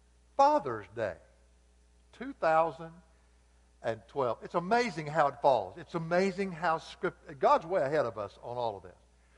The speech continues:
We want to talk about letting God be your legacy.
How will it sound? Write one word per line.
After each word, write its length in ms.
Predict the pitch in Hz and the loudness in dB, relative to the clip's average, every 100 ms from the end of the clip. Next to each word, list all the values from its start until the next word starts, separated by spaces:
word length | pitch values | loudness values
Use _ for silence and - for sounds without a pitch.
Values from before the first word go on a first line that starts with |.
| _ - | _ -6
We 80 | |
want 260 | 170 185 202 | 0 2 2
to 80 | 208 | 4
talk 200 | 180 165 | 4 4
about 320 | 139 131 131 | 2 2 2
letting 500 | 156 185 202 196 196 - 131 123 | 2 2 2 -6 -14 -18 -16 0
God 500 | 190 165 113 107 107 117 120 _ _ _ _ _ _ _ - 101 | 4 4 2 -2 -6 -14 -18 _ _ _ _ _ _ _ -20 -10
be 120 | 135 | -8
your 260 | 131 131 | -2 0
legacy. 480 | 127 117 104 - 98 | 0 -2 -6 -16 -20